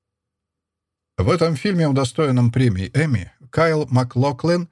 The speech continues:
и Сэмюэл Джексон сыграли вымышленные роли реально не существовавших в Атике людей.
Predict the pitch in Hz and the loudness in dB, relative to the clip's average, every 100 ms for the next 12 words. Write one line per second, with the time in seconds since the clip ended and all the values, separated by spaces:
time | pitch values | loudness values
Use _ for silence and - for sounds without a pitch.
0 | _ _ - 123 120 143 117 92 90 95 | _ _ 0 2 2 -2 -2 -2 -4 -2
1 | 180 - 160 139 - 139 196 196 151 120 | -4 -2 -4 -2 -4 -2 -2 0 2 2
2 | 104 95 104 95 95 127 180 156 - 123 | 0 -4 -4 -2 0 0 0 -2 0 2
3 | 202 185 143 113 123 - 104 107 - 104 | 2 0 0 2 2 -2 -8 -8 -4 -2
4 | 135 147 - 120 101 98 - 113 98 113 | -2 -2 -4 -4 -2 -4 -6 -6 -2 0
5 | 117 90 - | 0 -2 -10